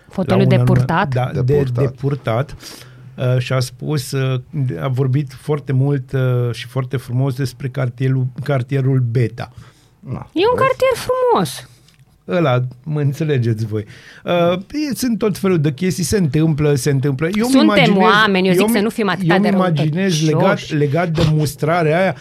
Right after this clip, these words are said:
Speaker 2: așa că au făcut un careu, știi, în curtea interioară a primăriei <laughs> și-au venit blagii și-au zis lui persoana care era, „Nea, nea, nea, nea, nea,
Speaker 3: Mm.
Speaker 2: nu-i bine așa.”
Speaker 1: Da,
Speaker 3: Nu e
Speaker 1: vezi,
Speaker 3: bine.
Speaker 1: asta e.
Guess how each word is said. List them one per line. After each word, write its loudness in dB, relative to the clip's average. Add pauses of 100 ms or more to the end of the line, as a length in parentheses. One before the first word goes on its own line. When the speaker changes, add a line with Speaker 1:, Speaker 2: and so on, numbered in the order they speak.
(140)
Speaker 2:
așa -2
că -4
au 0
făcut -6
un 0
careu, 2
știi, -2
în 2 (200)
curtea -2
interioară -2
a 0
primăriei 0 (420)
<laughs> -20
și-au -2
venit 0
blagii 2
și-au 0
zis 2
lui 0 (280)
persoana 0
care 0
era, 4
„Nea, 2
nea, 2
nea, 4
nea, 0
nea, 0
Speaker 3:
Mm. -2
Speaker 2:
nu-i 0
bine -4
așa.” -6 (220)
Speaker 1:
Da, -2
Speaker 3:
Nu -2
e -6
Speaker 1:
vezi, -2
Speaker 3:
bine. -4
Speaker 1:
asta -4
e. -2